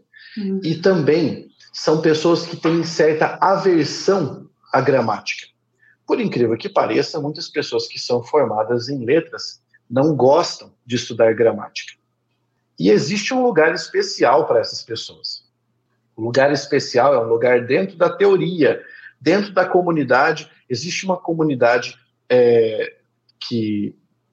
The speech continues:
Speaker 2: segue alguns autores, e esses autores são, é, é, eles rechaçam o ensino da gramática, porque a gramática seria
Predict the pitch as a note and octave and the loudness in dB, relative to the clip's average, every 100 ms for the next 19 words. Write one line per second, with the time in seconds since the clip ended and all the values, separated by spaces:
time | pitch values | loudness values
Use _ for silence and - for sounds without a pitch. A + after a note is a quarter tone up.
0 | _ - - E3+ D#3+ A#2+ G#2+ A2+ C3+ C#3 | _ -8 2 4 4 4 2 2 0 0
1 | A#2+ A2+ A2+ D3 D#3 C#3+ - - - _ | 0 0 0 2 2 2 -2 -10 -18 _
2 | _ _ B2+ D#3 D#3+ D3+ D3+ D3 D#3+ E3+ | _ _ 2 2 2 2 2 4 2 2
3 | F3 - - _ - - E3 F3 - _ | 2 -2 -14 _ -4 0 2 0 -6 _
4 | _ _ C3+ B2+ A2+ B2 B2 B2+ A#2 A2+ | _ _ 2 2 2 0 0 2 4 4
5 | B2 B2+ C3 - D#3+ - E3 D3+ - - | 2 -2 -4 -2 -2 0 0 0 -2 -12
6 | _ _ B2+ A#2+ - B2 A#2+ A#2+ A2+ B2+ | _ _ -8 -6 -6 -4 0 0 2 2
7 | A#2 G#2+ - - - _ - _ - A#2+ | 2 0 -6 -14 -16 _ -20 _ -10 -2
8 | A2+ A#2 B2+ C3 C#3+ - - - D#3+ C3+ | 0 2 4 4 2 0 -6 -8 -6 -8
9 | C#3+ C3+ B2 | -8 -2 -2